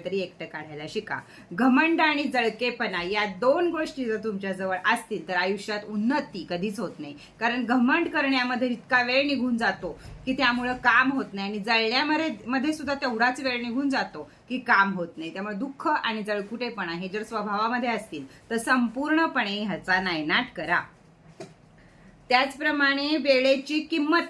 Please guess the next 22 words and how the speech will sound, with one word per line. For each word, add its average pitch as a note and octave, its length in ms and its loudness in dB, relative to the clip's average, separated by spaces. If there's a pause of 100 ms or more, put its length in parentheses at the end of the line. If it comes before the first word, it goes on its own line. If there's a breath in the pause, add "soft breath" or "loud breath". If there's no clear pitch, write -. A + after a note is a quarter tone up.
करा. F3 280 0
तुमचा B3+ 400 2
वेळ C#4 360 2
हा D4 120 2
किमती C4 500 -2
आहे. F#3+ 240 2
आयुष्यातला C#4+ 640 -2
आपल्या C4 300 0
गेलेला A#3+ 500 0
एक B3+ 220 -4
मिनिट C#4 380 4
सुद्धा A3+ 340 0 (260 loud breath)
आपल्याला B3+ 480 0
पुन्हा C4+ 460 4
माघारी D4 400 2
मिळणार F3+ 380 -2
नाहीये. D#3+ 280 -8
देवानं A#3+ 400 0
जेवढे C4+ 280 -2
श्वास C4 400 0
आपल्याला B3+ 380 -4
दिलेत A3+ 260 -6